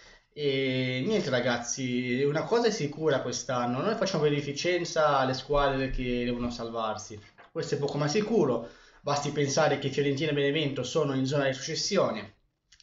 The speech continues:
basti pensare che tra andata e ritorno Fiorentina e Benevento in totale sono dodici punti, perché sei con la, sei tra andata e ritorno di Fiorentina e sei tra andata e ritorno di Benevento, e basta pensare che la Juve sui dodici punti tra Fiorentina e Benevento ha fatto due punti,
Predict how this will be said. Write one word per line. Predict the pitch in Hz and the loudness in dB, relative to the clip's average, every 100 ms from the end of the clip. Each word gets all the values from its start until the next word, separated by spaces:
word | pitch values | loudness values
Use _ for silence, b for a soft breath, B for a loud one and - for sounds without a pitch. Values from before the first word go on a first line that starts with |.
| - | -10
basti | 131 151 - 151 | 2 2 2 -2
pensare | 156 139 160 139 131 | 0 2 4 4 2
che | 131 | -2
tra | 135 | 0
andata | 135 147 143 | 2 2 2
e | 139 | 0
ritorno | 131 156 139 117 113 | 0 4 4 2 -4
Fiorentina | 135 123 139 | -4 -4 -2
e | 135 | -2
Benevento | 135 143 123 123 | -2 -2 -2 -2
in | 120 | -4
totale | 139 151 131 123 | -2 0 0 -2
sono | 135 127 | -4 -2
dodici | 147 147 - 208 | 0 2 0 -2
punti, | 180 151 160 160 220 240 B B B | -2 -4 -4 -4 -6 -8 B B B
perché | 135 - 120 | -8 -4 -4
sei | - 175 147 - | 0 4 4 4
con | 135 | 0
la, | 127 127 123 123 123 B B | 2 2 2 0 -2 B B
sei | - 170 143 | -2 2 2
tra | 135 | 0
andata | 135 | 2
e | 143 | 2
ritorno | 143 139 | 2 0
di | 131 | 0
Fiorentina | 143 139 135 151 131 | 0 -2 -2 -2 -2
e | |
sei | 123 143 | -2 0
tra | 139 | 2
andata | 143 | 2
e | |
ritorno | 139 139 | 2 0
di | 143 | 0
Benevento, | 156 202 170 185 190 214 214 B B B - - | 0 2 2 2 4 2 0 B B B -18 -8
e | 233 | 0
basta | 202 214 226 | 4 4 4
pensare | 214 240 - 208 240 | 4 4 6 6 6
che | 214 | 6
la | 190 | 6
Juve | 175 190 | 6 4
sui | 170 165 | 2 0
dodici | 156 160 - 196 | -2 -2 -2 -4
punti | 147 185 208 214 202 | -2 0 0 0 0
tra | 143 135 131 131 | 4 4 4 2
Fiorentina | 147 131 131 139 | 2 0 0 0
e | |
Benevento | 135 160 143 151 | 2 2 0 -2
ha | 127 | -2
fatto | 131 131 | -4 -4
due | 127 120 | -8 -6
punti, | 143 123 110 120 | -4 -6 -8 -16